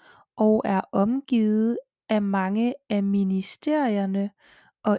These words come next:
ikke mindst Holmens Kanal, der løber langs bygningen. Børsens historie begynder allerede i starten af seksten hundrede-tallet,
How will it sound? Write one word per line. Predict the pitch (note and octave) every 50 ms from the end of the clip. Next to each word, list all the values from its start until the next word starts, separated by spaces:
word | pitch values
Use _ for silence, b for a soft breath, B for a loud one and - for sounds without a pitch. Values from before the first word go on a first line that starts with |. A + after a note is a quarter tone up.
| - -
ikke | G#3+ A3+ B3+ B3 - C#4+
mindst | C4+ A#3+ A3+ A3+ A3+ A3 A3+ B3+ - - -
Holmens | - - - C4 B3+ B3+ A#3 G#3+ G3 F#3 F#3 G3 -
Kanal, | - - - G#3 G3 G3 G#3+ B3 C#4+ C#4+ B3+ A3 G#3 G#3 b b b b b b b b
der | - C#4+ C#4+
løber | C4+ B3 B3+ B3+ A#3+ A3 G#3 - F#3+ F#3+ G3 - -
langs | G#3 G3+ G3 F#3+ F#3+ - - - - - -
bygningen. | G#3+ G#3 G3 - - F#3+ F3+ F3 F3 E3+ E3+ F3 - _ _ _ _ _ _ _ _ _ _ b b b b b b b b b b b _ _ -
Børsens | B3+ C4+ C4+ A#3+ G#3+ - - - - G3+ G3 - - -
historie | - F#3+ - - - - C#4 C#4+ C#4+ C4 G#3+ G3 F#3 F#3+ G3+ - _ -
begynder | G#3+ G3+ - - - B3+ C4 B3+ A#3 G#3 F#3 - _ -
allerede | F#3+ F#3 F#3+ G#3+ B3 C4+ C4+ - D#4 D4+ G3+ G#3 A3 A#3 A#3+ A#3+ - -
i | G3+
starten | G3 - - - A#3 A3 G#3 G3 - F#3 F3+ F3 F3+
af | - F#3+ F3+
seksten | - - - F#3 G3 A#3 C4+ - - - G#3+ G3+ G3
hundrede-tallet, | F#3+ G#3 G3+ G3 G3 G3+ G3+ G3+ G3+ - - - G#3+ G#3 G3+ F#3+ F#3 F3+ F3+